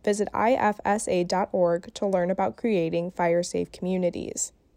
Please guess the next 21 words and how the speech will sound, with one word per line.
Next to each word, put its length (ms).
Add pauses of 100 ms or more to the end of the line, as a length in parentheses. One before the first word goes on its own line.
(960)
Illinois 380
softball 600
dominated 640
Thursday's 480
doubleheader 680
versus 400
Michigan 480
State 420
in 160
Big 240
Ten 240
play 380
at 100
the 80
Sleepy 360
Hollow 340
Sports 400
Complex 580
in 160
Leesburg, 560
Florida. 580